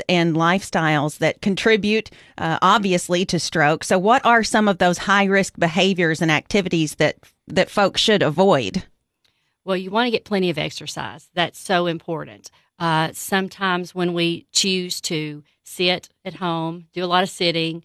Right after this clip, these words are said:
Speaker 1: And,
Speaker 2: don't
Speaker 1: well,
Speaker 2: move.
Speaker 1: and a sedentary lifestyle in today's world where everything is at your fingertips is,
Speaker 2: Yes.
Speaker 1: is not uncommon.
Speaker 2: Right, right. Um, you also don't wanna smoke. Cigarettes,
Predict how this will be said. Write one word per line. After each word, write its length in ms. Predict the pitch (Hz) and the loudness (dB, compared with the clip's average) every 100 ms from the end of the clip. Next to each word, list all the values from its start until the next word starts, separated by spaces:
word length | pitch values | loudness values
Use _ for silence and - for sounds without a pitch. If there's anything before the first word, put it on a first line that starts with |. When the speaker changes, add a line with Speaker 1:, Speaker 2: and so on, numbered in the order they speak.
| - | -2
Speaker 1:
And, 160 | 190 | -2
Speaker 2:
don't 100 | - | 0
Speaker 1:
well, 220 | 185 175 170 | 2 2 2
Speaker 2:
move. 300 | 165 156 160 | 2 2 2
Speaker 1:
and 120 | 202 | 4
a 60 | 196 | 2
sedentary 680 | - 247 240 - 247 214 196 | 2 2 2 2 4 4 4
lifestyle 720 | 190 240 - 196 175 175 165 | 4 2 2 2 4 4 2
in 360 | - 185 185 175 | 2 2 2 0
today's 520 | - 196 226 302 254 | 0 2 4 2 0
world 380 | 160 165 165 185 | 2 4 4 4
where 180 | 175 165 | 4 4
everything 400 | 180 196 190 180 | 4 2 2 2
is 100 | 165 | 2
at 100 | 156 | 0
your 80 | 156 | -2
fingertips 680 | - 330 233 160 160 - 165 | 2 2 2 2 0 0 -6
is, 120 | 202 | -6
Speaker 2:
Yes. 300 | 180 139 139 | -4 -4 -2
Speaker 1:
is 220 | 160 147 | -2 0
not 260 | 180 180 165 | 2 4 4
uncommon. 600 | 151 - 202 156 60 - | 0 0 0 0 -4 -10
Speaker 2:
Right, 400 | 156 147 113 - - _ _ | -10 -10 -10 -14 -20 _ _
right. 360 | 160 147 139 - _ _ _ _ _ | -10 -8 -8 -14 _ _ _ _ _
Um, 440 | 196 185 180 185 175 | -2 2 2 2 -2
you 160 | 226 233 | 2 4
also 280 | 269 - 339 | 2 0 0
don't 200 | 240 202 | 0 0
wanna 160 | 190 | -4
smoke. 500 | 175 - 160 143 143 | -8 -6 -2 -2 -6
Cigarettes, 880 | - - 254 247 190 156 147 - - | -14 -6 -2 0 2 0 -2 -10 -16